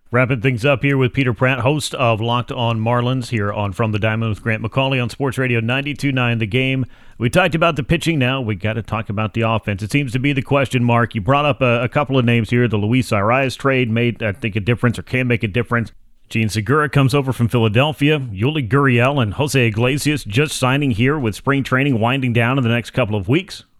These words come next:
I think a healthy Jorge Soler and some productivity from him and Avisail Garcia would make a rather important impact. Uh, how do you size up the lineup? I know Jazz Chisholm's gonna be that featured bat, but it seems like there are a lot of question marks for a lot of different reasons about the other eight spots in the order.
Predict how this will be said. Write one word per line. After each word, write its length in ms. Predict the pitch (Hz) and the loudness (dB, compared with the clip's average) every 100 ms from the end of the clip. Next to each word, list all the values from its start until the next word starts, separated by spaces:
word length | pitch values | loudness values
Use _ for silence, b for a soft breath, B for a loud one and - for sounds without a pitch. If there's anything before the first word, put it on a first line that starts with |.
| - | -8
I 80 | 123 | -4
think 120 | 147 | 0
a 80 | 127 | 0
healthy 280 | 156 160 151 | 0 0 2
Jorge 340 | 160 143 147 | 4 4 2
Soler 460 | - 123 131 147 139 | 2 2 4 4 2
and 160 | 113 | 2
some 140 | 117 107 | -2 -2
productivity 640 | 147 143 - 147 143 143 | 0 0 0 0 2 0
from 220 | 135 101 | -2 -2
him 280 | 95 147 139 | -2 -2 -2
and 160 | 123 135 | -2 0
Avisail 440 | 120 123 120 117 | 0 0 0 0
Garcia 500 | 107 104 - 139 139 | 0 -2 0 0 2
would 160 | 123 107 | 0 0
make 220 | 110 110 | -2 -2
a 60 | 98 | -4
rather 300 | 123 196 151 | -4 -6 -4
important 520 | 123 - 180 151 120 | -6 -6 -2 -2 -2
impact. 500 | 139 127 139 135 - b b b b | -6 -4 -2 -2 -6 b b b b
Uh, 120 | - | -6
how 120 | 117 170 | -2 0
do 80 | |
you 80 | 180 | -2
size 280 | - 165 151 | 0 0 2
up 140 | 160 | 0
the 80 | - | 2
lineup? 380 | 139 147 139 127 | 2 4 2 2
I 60 | 131 | 2
know 100 | 135 | 0
Jazz 280 | 143 135 | 0 -2
Chisholm's 380 | - 147 135 127 | -2 -2 0 0
gonna 140 | 135 127 | 2 2
be 100 | 127 | 2
that 180 | 123 | 2
featured 460 | 110 139 143 131 104 | 0 -2 0 0 2
bat, 280 | 117 135 110 | 4 4 2
but 100 | 113 | 0
it 100 | 110 | -2
seems 280 | 131 123 123 | -2 -2 0
like 140 | 117 | 0
there 120 | 120 | 2
are 140 | 120 127 | 2 2
a 40 | |
lot 220 | 104 113 | 0 -2
of 100 | 131 | -4
question 380 | - 156 156 147 | -2 -2 -2 0
marks 300 | 127 120 120 | 4 4 2
for 100 | 180 | 0
a 60 | 170 | 2
lot 160 | 170 | 2
of 100 | 170 | 0
different 300 | 135 156 147 | -2 -2 -4
reasons 440 | 135 196 120 120 113 b b | -4 -4 0 0 0 b b
about 300 | - 117 156 | -10 -8 -6
the 100 | 151 | -4
other 200 | 147 139 | -2 -2
eight 120 | 131 | -2
spots 300 | - 127 117 | -4 -4 -2
in 80 | 107 | -2
the 80 | 101 | -2
order. 280 | 110 85 | -2 -4